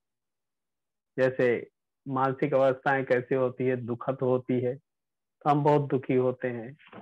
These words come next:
किसी से बात नहीं करते हैं, किसी से उसको उस, मतलब हम व्यक्त नहीं करते हैं, बहुत सारी बातें होती हैं। इसी प्रकार दुखद भी होती है, सुखद भी होती है, सुख में होते हैं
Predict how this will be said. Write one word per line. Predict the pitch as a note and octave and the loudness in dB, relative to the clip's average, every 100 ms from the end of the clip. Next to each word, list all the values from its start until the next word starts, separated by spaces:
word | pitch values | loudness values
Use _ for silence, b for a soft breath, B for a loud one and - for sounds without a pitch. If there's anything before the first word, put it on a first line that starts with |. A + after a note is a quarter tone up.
| - | 0
किसी | C#3 - | 2 4
से | C3 C3 | 2 4
बात | B2 B2 B2+ - | 8 8 6 0
नहीं | B2 | 0
करते | A#2 A#2+ A2+ A#2 | 2 0 0 -4
हैं, | A#2 A#2 | -2 -4
किसी | A#2 B2 C3+ | -2 -2 0
से | B2 C3 A#2+ - _ _ _ _ _ _ _ _ _ _ _ _ - | 0 2 0 -4 _ _ _ _ _ _ _ _ _ _ _ _ -4
उसको | C3+ - C3+ B2 A#2+ - _ - | -2 6 8 8 6 0 _ -6
उस, | C3+ - - - _ - | -6 -6 -14 -16 _ 0
मतलब | C#3+ C3+ C3+ C3 A2+ - - | 0 6 6 6 2 -2 -2
हम | - C3 | 2 4
व्यक्त | C3 C#3+ - | 4 4 2
नहीं | C3+ C3 C3 | 0 0 0
करते | B2 A#2 - | -2 -2 -6
हैं, | G#2+ A2 C3 | -8 -8 6
बहुत | G3+ G#3+ | 8 8
सारी | D#3+ C3+ B2+ | 10 8 8
बातें | A2+ G#2+ G2+ | 4 2 0
होती | F#2+ F2+ F#2+ F2+ | -4 -6 -12 -14
हैं। | - _ _ | -18 _ _
इसी | F3 E3 G3 | 4 6 6
प्रकार | F#3+ E3 F3 F3 - _ _ _ _ _ | 6 8 8 6 -2 _ _ _ _ _
दुखद | C3+ D3 - E3+ | 0 2 4 2
भी | D#3+ E3+ | 4 4
होती | E3+ E3 E3 E3 | 6 4 4 4
है, | D#3+ D#3+ E3 | 8 6 4
सुखद | - B2+ D#3 | -2 0 2
भी | D3+ D3+ E3 | 2 2 4
होती | E3 D#3 D#3+ D#3 | 4 4 2 0
है, | D3+ | 0
सुख | D#3+ _ _ E3+ E3 | -2 _ _ 0 2
में | E3 E3 | 4 4
होते | D3+ D3+ D3+ | 4 2 0
हैं | C#3+ C#3+ | 0 -2